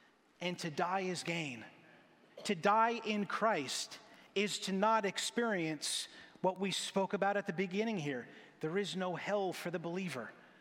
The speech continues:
There is no torment for the believer. There is no having to give account and try to pay for our sin, things that we can't do in and of ourselves. But instead, it's just to be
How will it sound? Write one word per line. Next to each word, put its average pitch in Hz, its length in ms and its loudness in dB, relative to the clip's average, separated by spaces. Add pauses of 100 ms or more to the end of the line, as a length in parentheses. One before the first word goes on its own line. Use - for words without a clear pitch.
(380)
There 185 160 2
is 185 160 2
no 208 280 0
torment 196 560 0
for 175 120 -4
the 165 80 0
believer. 165 540 0 (220)
There 185 180 4
is 214 220 4
no 220 240 6
having 214 540 2
to 202 400 0 (260)
give 220 240 2
account 208 680 0 (240)
and 185 160 0
try 220 220 0
to 196 80 0
pay 226 320 -2
for 196 260 0
our 190 140 2
sin, 180 460 0 (560)
things 214 300 2
that 185 160 2
we 202 180 0
can't 196 400 -4
do 202 260 0
in 185 140 0
and 190 120 0
of 185 120 0
ourselves. 175 720 0 (720)
But 190 140 4
instead, 202 360 2
it's 185 160 -2
just - 300 0
to 196 60 2
be 190 360 0